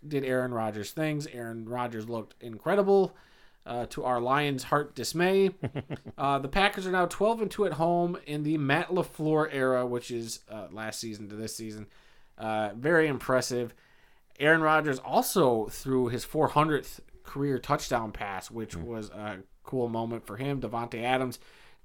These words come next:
Speaker 1: giving him the ball back, kinda kneeling and holding the ball out for him to take. So, say what you will about Aaron Rodgers, the dude can play, and he might be arguably the best quarterback in the league.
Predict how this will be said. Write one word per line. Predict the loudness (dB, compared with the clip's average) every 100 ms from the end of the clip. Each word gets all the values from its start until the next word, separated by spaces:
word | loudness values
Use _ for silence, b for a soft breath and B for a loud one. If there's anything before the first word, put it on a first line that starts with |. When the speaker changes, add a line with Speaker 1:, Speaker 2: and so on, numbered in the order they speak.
| 2
Speaker 1:
giving | 4 4
him | 2
the | 4
ball | 6 6
back, | 4 2 2
kinda | 2 0 2
kneeling | 2 2 2 2
and | 0 -2 b b b
holding | -4 -2
the | 4
ball | 6 8
out | 6 4
for | -2
him | -4
to |
take. | -4 2 4 2 -2 -8
So, | -2 0 2 b b b b b 4
say | 10
what | 10 10
you |
will | 6
about | 8 8
Aaron | 6 6
Rodgers, | 4 4 4 4 2
the | 4
dude | 4 4
can | 0
play, | 0 0 2
and | 0
he | -2
might | -2 0 2 2 2
be | 2 4 4 4
arguably | 2 2 0 2 2
the | 2
best | 0 -2
quarterback | 0 0 2 0 -2
in |
the | 2
league. | 4 4 2